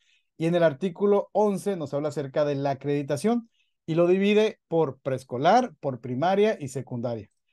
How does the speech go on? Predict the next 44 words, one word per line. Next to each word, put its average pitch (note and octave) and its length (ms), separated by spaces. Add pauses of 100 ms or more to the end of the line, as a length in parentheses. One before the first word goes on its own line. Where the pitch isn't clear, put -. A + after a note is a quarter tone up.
(260)
Ojo, A3 500
aquí D3 240
nos E3 180
habla D#3+ 140
acerca C#3 320
de C3+ 120
preescolar. D#3+ 500 (420)
Se - 220
acredita F3+ 800
con D3 200
el C3+ 120
solo F#3 280
hecho F#3+ 240
de E3 80
haber D3 200
cursado E3 500
el D3+ 80
grado C#3+ 260
correspondiente, B2 920
tal B2+ 180
cual. C#3 300
No D#3+ 100
hay F#3 160
algún F3 260
criterio D#3 440
más G3 320 (300)
que B2+ 100
defina, G3 640
no C#3+ 240
hay E3 160
otro E3+ 260
elemento. C#3 560
Es C3+ 60
decir, F#3+ 320 (320)
todos D#3+ 160
los D#3 100
alumnos D#3+ 320
que D3+ 100
asistan E3+ 380
a D3 80
preescolar E3 500
van C#3 180
a C#3+ 100
pasar. A2 320